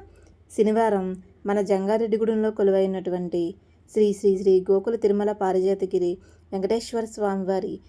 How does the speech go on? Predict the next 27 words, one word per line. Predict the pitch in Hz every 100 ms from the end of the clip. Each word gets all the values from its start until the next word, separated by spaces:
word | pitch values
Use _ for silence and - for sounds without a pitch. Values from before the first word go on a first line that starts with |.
| - -
గిరి | 202 214
ప్రదక్షిణ | 233 226 233 226 220 214
కార్యక్రమం | 196 196 202 190
ప్రారంభోత్సవం | 185 180 180 190 190 196 185 185
జరిగింది. | 190 170 180 190 330 - - _ -
ఆ | 202
కార్యక్రమానికి | 208 185 185 202 202 202 196 185
మేము | 185 190 208
కూడా | 208
వెళ్ళడం | 190 180 185 185
జరిగిందనమాట. | 190 180 180 180 175 175 190 311 - _ _ _ - - - 220
ఈ | 220
స్వామివారి | 220 196 196 208 233 240 220
ఆలయం | 190 214 214
గురించి | 214 208 196 190 175 196
నేను | 196 202
ప్రత్యేకంగా | 185 - 202 208 214 220 220
చెప్పవలసిన | 202 196 196 196 196 180
అవసరం | 180 190 196 190
లేదు. | 185 220 370 - - - -
ఇక్కడ | 214 202
చుట్టుపక్కల | 202 196 233 233 220
ఉన్నటువంటి | 202 208 202 196 190 185
పరిసర | 185 196 202 202
ప్రాంత | 196 185 190
ప్రజలకు | 185 185 190 175
అందరికీ | 180 190 190